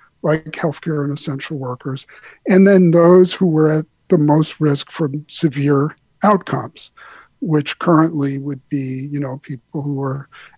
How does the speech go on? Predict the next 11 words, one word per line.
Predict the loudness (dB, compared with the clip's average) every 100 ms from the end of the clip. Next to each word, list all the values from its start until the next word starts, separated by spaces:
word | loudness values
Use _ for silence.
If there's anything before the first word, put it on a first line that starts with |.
| 0
elderly | 0 0 -2 -2 -2
and | -4 -2
people | -2 -2 -4
with | -4 -4 -6 -10 -8
underlying | -6 -2 -2 -2 -2 -2
medical | -2 -6 -10
conditions. | -8 -4 -4 -4 -8 -12 -20 -20 -20 -8 0
If | 0 2
doses | 4 4 2 0
are | 2
limited, | 2 2 0 -4 -4 -4